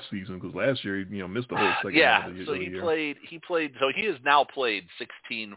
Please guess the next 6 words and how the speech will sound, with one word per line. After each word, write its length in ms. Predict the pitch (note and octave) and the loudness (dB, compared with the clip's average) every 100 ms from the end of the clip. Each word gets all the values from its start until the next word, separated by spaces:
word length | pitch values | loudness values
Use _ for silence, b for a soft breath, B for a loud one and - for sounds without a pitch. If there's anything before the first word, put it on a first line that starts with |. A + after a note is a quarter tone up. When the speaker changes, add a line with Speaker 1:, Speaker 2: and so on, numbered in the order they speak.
| - | -2
Speaker 2:
full 220 | G#2+ G2+ | 0 0
games, 360 | F#2 E2 C2 - - - | 0 -2 -4 -14 -16 4
right? 220 | G#2 A2+ - _ _ | 6 6 2 _ _
Speaker 1:
Yep. 260 | - G#2 - _ _ _ _ _ _ _ _ - | -2 -2 -2 _ _ _ _ _ _ _ _ 0
Speaker 2:
And 640 | G#2+ G#2+ G#2 G2 F#2+ E2+ - _ _ _ - | 4 4 2 -2 -6 -20 -20 _ _ _ -10
his 200 | G#2+ | -8